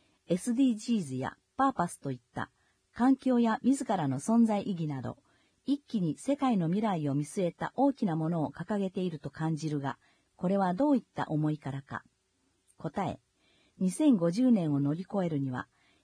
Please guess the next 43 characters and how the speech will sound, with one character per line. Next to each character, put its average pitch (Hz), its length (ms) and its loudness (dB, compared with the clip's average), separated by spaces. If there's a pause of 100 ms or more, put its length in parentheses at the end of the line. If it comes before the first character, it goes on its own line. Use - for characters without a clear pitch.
今 254 220 4
か 165 120 -6
ら 147 140 -6 (100)
徹 165 140 -6 (100)
底 247 160 2
し - 100 -10
た 202 300 -6
未 180 160 -2
来 247 160 2
志 - 160 -14
向 156 220 -4
で、 127 160 -12 (460)
ま 170 120 -2
ち 262 140 -2
づ 262 140 -2
く 226 120 -2
り 156 140 -2
を 147 40 -2
進 - 260 -2
め 220 60 0
て 220 120 -2
い 202 100 -4
か 208 140 -4
ね 190 100 0
ば 143 140 -4
な 131 160 -4
ら 139 120 -4
な 139 120 -4
い。 127 100 -12 (1000)
二 180 120 0
千 294 240 4
五 170 160 0
十 196 200 0
年 139 240 0
は、 135 160 -4 (340)
現 247 240 6
在 175 160 0
の 139 180 0
小 247 220 -2
中 247 220 0
学 214 180 -2
生 143 280 -6
が 131 140 -8